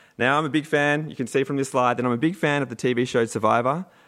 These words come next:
I think it is probably the greatest game that is played on earth. It's excellent.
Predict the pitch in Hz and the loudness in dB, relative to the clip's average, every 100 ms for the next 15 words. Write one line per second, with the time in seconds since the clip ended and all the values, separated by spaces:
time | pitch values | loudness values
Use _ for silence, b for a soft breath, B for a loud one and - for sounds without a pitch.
0 | b - - 165 156 104 139 143 - - | b -6 -4 -4 -2 -2 -2 -4 -8 -2
1 | 139 127 139 139 - 117 110 120 123 - | -2 0 0 -2 -4 -4 -2 -2 -2 -4
2 | 113 110 110 104 - 110 107 107 110 127 | -4 -2 -4 -8 -4 -4 -2 -4 -4 -4
3 | - _ _ - 110 107 - 123 135 | -8 _ _ -18 -6 -4 -2 -4 -4